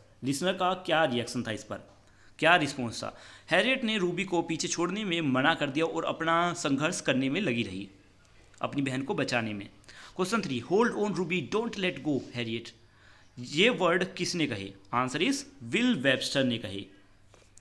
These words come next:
नेक्स्ट क्वेश्चन, "What did the speaker want Ruby to do?" स्पीकर रूबी से क्या करने के लिए कह रहा है?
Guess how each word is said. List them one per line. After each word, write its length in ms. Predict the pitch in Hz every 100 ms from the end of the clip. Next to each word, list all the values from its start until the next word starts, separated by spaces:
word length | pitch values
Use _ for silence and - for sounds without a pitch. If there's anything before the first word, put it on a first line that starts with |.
| - - -
नेक्स्ट 260 | 143 151
क्वेश्चन, 260 | 160 147 165
"What 260 | 156 175 226
did 160 | 254 202
the 160 | 240
speaker 320 | 220 208 214 170
want 280 | 180 190 139
Ruby 280 | 147 156 156
to 80 | 117
do?" 100 | 104 - - -
स्पीकर 340 | - 226 226
रूबी 260 | 202 196 208
से 160 | - 202
क्या 260 | - 175
करने 300 | 175 151 147
के 140 | 147 151
लिए 200 | 147 214
कह 240 | - 120
रहा 140 | 110 107
है? 180 | 101